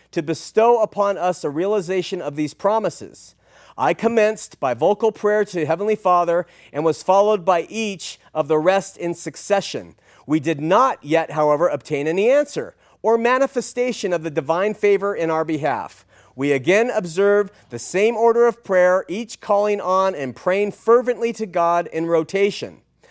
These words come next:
but with the same result as before.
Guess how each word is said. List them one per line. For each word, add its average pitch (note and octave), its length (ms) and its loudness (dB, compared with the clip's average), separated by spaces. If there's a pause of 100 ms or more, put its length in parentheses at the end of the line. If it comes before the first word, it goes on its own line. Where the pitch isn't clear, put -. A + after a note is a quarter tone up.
(240)
but E3 140 2
with F3 180 0
the E3 100 0
same G3+ 420 0
result F#3 460 2
as E3+ 220 -2
before. A3 600 0